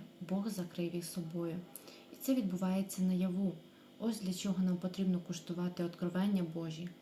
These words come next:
Ми тоді повертаємось в Євангеліє, у часи Ісуса. Коли Він ходив по землі, відбувалися чудеса. Люди кажуть,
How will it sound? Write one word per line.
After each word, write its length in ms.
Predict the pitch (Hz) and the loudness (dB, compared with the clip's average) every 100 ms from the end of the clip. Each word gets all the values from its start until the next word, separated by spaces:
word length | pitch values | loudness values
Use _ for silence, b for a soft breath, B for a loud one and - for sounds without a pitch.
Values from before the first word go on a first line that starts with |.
| - | -4
Ми 100 | 214 | -4
тоді 240 | - 180 | -2 -4
повертаємось 840 | 180 175 170 - 165 175 175 165 - | -2 -2 -2 -4 0 2 2 0 -4
в 20 | |
Євангеліє, 640 | 175 165 160 156 156 151 165 - - - | -2 0 0 0 -4 -8 -12 -16 -10 -6
у 60 | |
часи 440 | - 165 - 180 180 | -4 -4 -2 -2 -2
Ісуса. 480 | 180 - 165 160 170 - B B B B - | -4 -6 -4 -4 -6 -12 B B B B -4
Коли 180 | 214 | 0
Він 120 | 214 196 | 2 2
ходив 280 | 190 180 | 2 2
по 160 | 175 180 | 2 0
землі, 480 | 165 175 175 202 202 - | 2 2 4 2 0 -2
відбувалися 600 | 175 170 170 170 175 175 | -2 -2 -2 -2 -4 -6
чудеса. 580 | - 160 165 - 165 151 - B B B 185 | -8 -6 -6 -6 -6 -6 -10 B B B 0
Люди 220 | 190 208 | 0 0
кажуть, 540 | - 170 156 156 - | -2 -2 -2 -6 -10